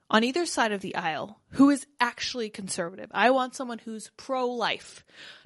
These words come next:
not one, not someone who says, "Uh, Ron DeSantis's ban on six-week ab-, pregnancy abortions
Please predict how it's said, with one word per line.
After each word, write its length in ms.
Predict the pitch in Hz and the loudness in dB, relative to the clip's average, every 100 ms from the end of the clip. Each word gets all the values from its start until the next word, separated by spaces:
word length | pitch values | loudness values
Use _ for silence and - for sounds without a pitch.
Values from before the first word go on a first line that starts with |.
| - | 4
not 160 | 240 | 4
one, 200 | 262 254 - | 4 0 4
not 240 | 269 - | 4 4
someone 240 | 285 269 | 0 -2
who 100 | 262 | -2
says, 300 | 254 233 196 - | 0 0 0 4
"Uh, 240 | 294 220 - - | 6 6 4 6
Ron 220 | 269 285 | 8 8
DeSantis's 580 | 277 294 269 262 - 220 | 2 2 2 0 -8 -8
ban 400 | - 254 262 262 | 2 4 4 2
on 180 | 202 | -2
six-week 600 | 202 - 302 - - 302 | -2 -6 -4 -4 -4 -2
ab-, 100 | 254 - _ _ - - | -2 -6 _ _ -18 6
pregnancy 440 | 311 294 294 294 | 6 6 -2 -2
abortions 640 | 254 285 294 - 294 285 | 2 4 4 2 -4 -6